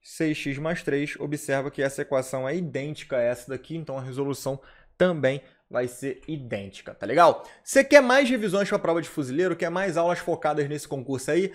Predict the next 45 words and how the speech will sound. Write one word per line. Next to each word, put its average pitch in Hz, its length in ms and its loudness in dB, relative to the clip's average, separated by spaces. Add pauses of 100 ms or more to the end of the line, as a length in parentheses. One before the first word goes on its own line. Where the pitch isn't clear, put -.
(200)
Fala 247 300 6
aqui 233 160 -2
embaixo 196 400 4
e - 20 -6
deixa 196 360 2
o - 20 -6
seu 202 220 -2
like, 165 360 2
mas 165 240 -2
também 208 240 0
fala 202 400 2
quais 220 300 2
assuntos 208 340 -2
você 190 280 -2
quer 160 280 0 (280)
que 190 120 -6
eu 180 80 8
revise 196 640 2
aqui 190 380 -2 (200)
pra 190 160 4
te 196 100 -2
ajudar 175 320 2
nessa 170 220 -2
sua 175 260 -2
grande 214 340 4
jornada 180 520 2 (200)
de 170 260 0
aprovação, 175 840 0
tá - 100 -6
legal? 190 520 6
Não 254 120 6
esquece, 208 560 2
se - 140 -8
inscreve 214 340 4
no 208 80 -2
canal 175 340 -2
pra 180 140 -2
ajudar 160 300 -4
o - 20 -8
meu 156 140 -6
trabalho, 139 400 -2
isso 147 180 -6
ajuda 156 320 -2
bastante, 151 840 -2
cara. 135 320 -2